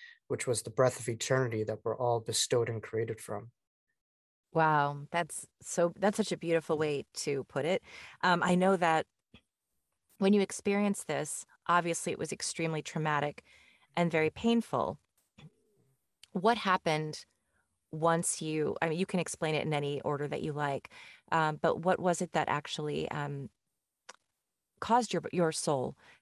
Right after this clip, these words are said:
Speaker 2: to, to exit this body and, uh, go to whatever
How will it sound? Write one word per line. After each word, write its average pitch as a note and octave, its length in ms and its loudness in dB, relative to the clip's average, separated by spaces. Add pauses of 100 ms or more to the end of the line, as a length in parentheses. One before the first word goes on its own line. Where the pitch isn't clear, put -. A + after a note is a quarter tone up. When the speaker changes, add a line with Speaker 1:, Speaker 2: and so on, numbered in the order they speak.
Speaker 2:
to, D#3+ 320 0 (240)
to F#3+ 180 2
exit E3+ 380 0 (160)
this E3+ 240 -2
body D3+ 500 -2 (320)
and, D3+ 400 0 (140)
uh, C#3+ 220 -6 (420)
go F#3 160 4
to D3+ 400 -4
whatever D3+ 500 -2